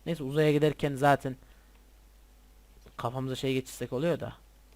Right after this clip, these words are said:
Tamam, bu hızlanmış abi. Bu da bunu öküz gibi çekmiyor ki be arkadaş. Bir tane daha buna motor.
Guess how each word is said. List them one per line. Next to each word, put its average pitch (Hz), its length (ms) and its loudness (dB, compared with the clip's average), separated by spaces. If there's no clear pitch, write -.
Tamam, 123 260 0
bu 131 100 -6
hızlanmış 127 500 -4
abi. 131 400 -6
Bu - 40 -18
da 123 120 -8
bunu 131 160 -8
öküz 127 280 -10
gibi 131 200 -10
çekmiyor 139 440 -6
ki 131 120 -8
be 113 80 -2
arkadaş. 113 580 -6
Bir - 60 -20
tane 127 260 -4
daha 131 160 0
buna 131 240 -6
motor. 131 600 -10